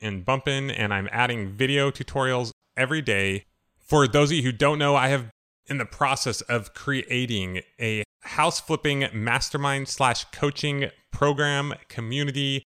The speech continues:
that is second to none and, you know, basically what most people would charge you twenty-five thousand dollars for, I am doing for the price of, like, a seminar. So, am I crazy?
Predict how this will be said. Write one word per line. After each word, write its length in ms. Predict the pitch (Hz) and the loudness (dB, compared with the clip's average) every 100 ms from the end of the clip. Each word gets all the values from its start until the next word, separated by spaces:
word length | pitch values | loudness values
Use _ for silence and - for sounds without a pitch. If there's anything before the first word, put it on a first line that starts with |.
| _ | _
that 160 | - 143 | 2 4
is 160 | 131 113 | 4 2
second 600 | - 165 165 170 135 98 _ _ | 0 0 0 -4 -6 -12 _ _
to 180 | - 156 | -4 -2
none 520 | 131 143 131 101 101 98 _ _ _ - | 2 2 4 2 -2 -6 _ _ _ -2
and, 560 | 139 131 123 120 120 127 | 2 6 6 4 2 -2
you 140 | 135 | -2
know, 140 | 131 123 | 0 0
basically 640 | 101 143 143 160 151 143 | 2 0 0 -2 -2 -2
what 420 | 113 120 135 127 | 0 2 4 2
most 300 | 123 123 135 | 0 -2 -2
people 200 | - 139 | -4 -2
would 140 | 135 110 | -2 -2
charge 380 | - 123 127 120 | 0 0 0 -4
you 80 | |
twenty-five 560 | 113 - 143 147 139 127 | -8 -4 -4 0 0 2
thousand 320 | 123 120 117 | 2 2 2
dollars 280 | 107 107 104 | 2 4 2
for, 480 | - 107 95 95 95 | -2 0 2 2 2
I 100 | 110 | 0
am 140 | 113 110 | -2 -2
doing 340 | 123 131 135 | -2 -2 -2
for 240 | 123 - 113 | -6 -6 -4
the 100 | 101 | -4
price 600 | - 120 123 127 - - - | -2 0 0 -2 -6 -8 -6
of, 400 | 104 98 95 92 _ | -4 -4 -8 -14 _
like, 180 | - 101 | -8 -4
a 80 | 101 | -4
seminar. 800 | - - 117 104 90 82 80 - _ _ _ | -4 -2 0 -2 -4 -6 -10 -14 _ _ _
So, 440 | - - 95 90 87 _ _ _ _ - | -8 -2 0 0 -6 _ _ _ _ -4
am 140 | 135 | 2
I 60 | 147 | 2
crazy? 640 | - 196 190 190 180 156 | 4 4 4 4 2 0